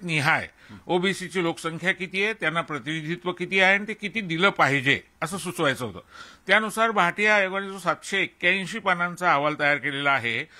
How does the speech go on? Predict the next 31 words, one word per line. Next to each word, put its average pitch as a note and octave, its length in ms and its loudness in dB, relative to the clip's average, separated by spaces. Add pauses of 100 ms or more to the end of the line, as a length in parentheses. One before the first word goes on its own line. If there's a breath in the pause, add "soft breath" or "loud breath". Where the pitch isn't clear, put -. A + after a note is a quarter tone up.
(220 loud breath)
तो G3+ 60 -6
काळजीपूर्वक G3 720 0
वाचल्यानंतर G#3+ 800 0
माझ्या G3 260 0
असं G3 160 -4
लक्षात F#3 340 -4
आलं E3 180 0
की F#3+ 120 -8
भाटिया F3 460 0
आयोगाने E3+ 360 -2
खूप A3+ 260 -12
लबाड्या D3+ 320 4
केलेल्या B2 360 0
आहेत. G2+ 100 -2 (440 loud breath)
पहिली F#3 300 2
गोष्ट A#3+ 280 -2
म्हणजे D#3 440 -2
आपल्या F#3+ 460 0
राज्यामध्ये D#3 680 -4
जवळजवळ D#3+ 440 -2
अठ्ठावीस D#3+ 500 -4
हजार D3 240 2
ग्रामपंचायती C#3 720 -2
आहेत A#2+ 280 0 (340 loud breath)
आणि E3 160 4
त्याच्यामध्ये G3 560 0
ओबीसींसाठी G#3+ 960 -2
राखीव G#3+ 400 0
जागा G#3+ 300 2
ज्या F#3+ 160 2
आहेत C#3 240 -4